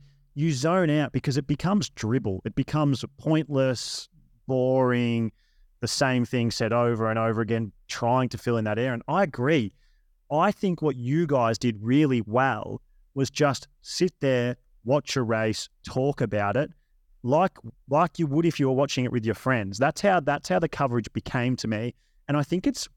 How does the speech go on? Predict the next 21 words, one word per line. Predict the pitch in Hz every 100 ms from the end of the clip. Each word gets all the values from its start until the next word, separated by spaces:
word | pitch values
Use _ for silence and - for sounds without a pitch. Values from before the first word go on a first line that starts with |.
| _
what | 143 135
our | 127
coverage | - 131 110 107 -
has | 151 143
to | -
become, | 110 107 107 101
because | 110 127 104 _ _ _
it's | - - -
eight | 139 160 -
hours | 120 127 117
worth | 120 113 -
of |
coverage. | - 117 101 - - - _ _ -
You | 143
can't | - 190 240
have | 170 160 127 - _ _ _
eight | 139 143 139
hours | 127 123 113
worth | 117 113 107
of, | 104 110
like, | 104